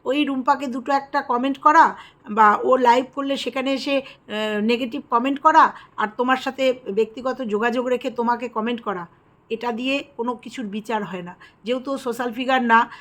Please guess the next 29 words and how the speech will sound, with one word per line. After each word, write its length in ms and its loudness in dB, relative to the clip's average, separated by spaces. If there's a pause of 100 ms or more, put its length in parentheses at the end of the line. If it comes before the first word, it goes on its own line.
(120)
ওকে 220 -4
যদি 220 -2
তুমি, 420 -2 (120)
আহ, 320 -6
না 180 4
আনো 360 6
ওয়াইটিতে, 540 0 (280)
তার 160 0
মানে, 320 -2
আহ, 160 -6
সোশ্যালে, 480 0 (260)
তাহলে 140 0
কেউ, 640 0 (320)
ও 100 -4
কোনো 300 0
কিছু 320 -2
এই 200 2
নিয়ে 160 4
আর 160 6
কিচ্ছু 360 -6
হবে 220 0
না। 200 -2 (200)
আর 140 -6 (100)
ওদের 260 2
যদি 200 0
একান্তই 800 4 (260)
ভাইকে 320 0
নিয়ে 200 4
কোনো 260 -2